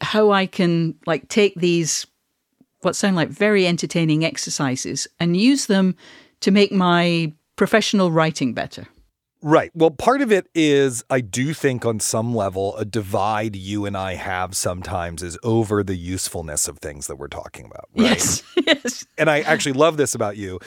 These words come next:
Speaker 1: Mm.
Speaker 2: uh, that, that you're often like, "Well, wait, but how do I just, like, how does this make this thing better?" Right? And,
Speaker 1: Yeah,
Speaker 2: and
Speaker 1: yeah.
Speaker 2: oftentimes I'm like,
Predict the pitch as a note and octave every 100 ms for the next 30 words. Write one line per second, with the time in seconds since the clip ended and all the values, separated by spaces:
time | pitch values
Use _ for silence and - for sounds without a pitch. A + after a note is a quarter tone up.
0 | - - G#3+ C3 A#2+ A#2 B2+ C3 B2 C3
1 | C3+ C#3+ C3+ C3 C3+ A#2+ A2+ G#2 - C#3+
2 | C#3 E3+ A2 B2 E3+ F3+ E3 D3 C#3 -
3 | A#2+ - _ - F#3+ E3+ - D#3 - C#3+
4 | - C3+ A2+ D3+ - C#2+ G2 A2+ D3+ E3
5 | F3 D3 C#3 D3 D#3 C3+ C#3 B2+ C3 B2+
6 | A#2